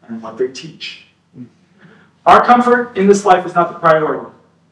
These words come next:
So the central issue in this is the typological portrait, I believe, of Christ's healing of our sin. God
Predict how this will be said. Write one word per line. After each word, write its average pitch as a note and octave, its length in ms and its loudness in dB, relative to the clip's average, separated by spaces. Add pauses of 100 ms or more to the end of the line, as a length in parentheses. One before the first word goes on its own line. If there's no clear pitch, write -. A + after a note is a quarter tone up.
(420)
So F3 240 2
the D#3+ 80 -4
central A3+ 760 0
issue F3 380 -2
in C#3+ 160 -6
this C#3+ 480 -6 (640)
is D3 320 -4
the D3+ 100 -8
typological E3+ 1000 -2 (260)
portrait, A3+ 540 -2 (140)
I F3+ 160 0
believe, C#3 420 -8 (220)
of C#3+ 220 -4 (100)
Christ's - 680 -2 (100)
healing D3 580 -2
of - 160 -4
our B2+ 180 -4
sin. - 320 -16 (340)
God F3+ 520 4